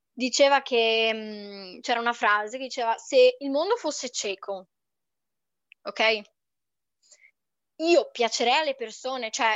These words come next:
eh, la mia personalità, il mio carattere", perché quando tu, pe-, adesso dico io, quando uno è cieco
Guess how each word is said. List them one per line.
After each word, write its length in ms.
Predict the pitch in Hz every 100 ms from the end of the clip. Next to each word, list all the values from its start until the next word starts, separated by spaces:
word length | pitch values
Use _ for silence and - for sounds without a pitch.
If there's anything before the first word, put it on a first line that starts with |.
| -
eh, 300 | - 233 233 247
la 200 | 247 254
mia 200 | 277 339
personalità, 1040 | - 294 285 - 269 247 254 247 233 226
il 140 | 226 233
mio 220 | 247 269
carattere", 920 | 269 262 233 220 226 _ 226 226 220
perché 380 | 214 240 240 233 - _
quando 320 | - 254 262 269
tu, 300 | 277 269 254 _ _
pe-, 320 | 233 226 - _
adesso 240 | 202 202
dico 200 | 233 220 220
io, 280 | 220 214
quando 280 | - 226 233
uno 180 | 247 247
è 80 | 254
cieco 800 | - 262 247 - 254 262 285